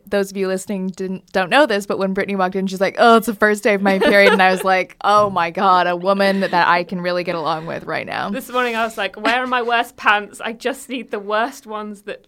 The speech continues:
Speaker 2: sort of, like, you know, just that hug the entire bum and everything."
Speaker 1: Honestly, like, how can you even explain to someone how shit you feel on your period? Like, it's literally like you wake up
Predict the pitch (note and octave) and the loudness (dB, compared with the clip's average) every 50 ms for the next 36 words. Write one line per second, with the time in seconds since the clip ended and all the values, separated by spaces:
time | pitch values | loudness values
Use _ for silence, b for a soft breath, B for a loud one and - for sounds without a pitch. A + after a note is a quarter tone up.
0 | _ - - A#3 - - G#3+ G3 - _ - _ - A3+ A#3 A#3 A3+ A3 G#3+ A3 | _ -14 -14 -12 -12 -10 -12 -12 -12 _ -20 _ -12 -10 -10 -8 -8 -10 -12 -14
1 | A3+ - _ _ - - - - - - - - A#3 G#3 G#3 - - G#3 G3 F#3+ | -20 -20 _ _ -20 -20 -20 -20 -20 -20 -16 -12 -12 -12 -14 -14 -14 -14 -12 -12
2 | G3 F#3+ - G3+ G3 F#3+ G3 G3 F#3 G3+ F#3+ F#3 F3+ F3 F3 F#3 F#3 F#3 F#3+ G3 | -14 -16 -10 -8 -8 -8 -8 -10 -10 -8 -8 -8 -8 -10 -12 -12 -12 -12 -12 -14
3 | F#3+ F#3+ F3 E3+ - - F3+ G#3 A3+ F4+ E4+ - - D4 C4 A3+ G#3 G#3 G3+ G3 | -12 -12 -14 -12 -8 -6 -6 -4 -4 -6 -6 -6 -6 -6 -4 -4 -4 -4 -4 -6
4 | G3+ - _ _ _ _ _ _ _ _ _ _ _ - - - - - G4 A4 | -6 -10 _ _ _ _ _ _ _ _ _ _ _ -20 -18 -16 -8 -6 -6 -6
5 | A4 A#4 A4+ A#4+ G4+ E4+ E4+ F4 E4 - - - - - - B3 A#3+ A#3+ A#3 A3+ | -6 -6 -12 -8 -4 -4 -4 -4 -4 -12 -12 -14 -14 -12 -10 -8 -8 -6 -6 -8
6 | A#3 - - G#3 G3 G3 G3 G3 - - A#3+ A3+ - - - - C#4 - - G3+ | -10 -10 -10 -8 -6 -6 -8 -8 -8 -10 -12 -12 -12 -12 -10 -10 -10 -10 -10 -12
7 | G3 F#3+ G3 G3 G3 G3 G3 G3 F#3 F#3+ G3 - B3+ A#3+ A3 G3 G3 - G3+ G3 | -12 -10 -6 -4 -2 -2 0 -2 -4 -4 -6 -6 -4 -4 -4 -4 -4 -6 -6 -4
8 | G3 G#3+ G#3+ G#3+ - D4+ D#4 - - C#4 C#4+ B3 C4 C4 B3+ B3+ B3 A#3 A3 A#3+ | -2 -4 -4 -4 -6 -8 -8 -6 -2 0 2 2 2 2 0 0 -2 -4 -6 -6
9 | A#3 A#3 A3+ A#3 A#3 B3+ B3+ - C#4 B3 G#3+ - | -8 -4 -2 0 0 -2 -2 -2 0 0 0 -2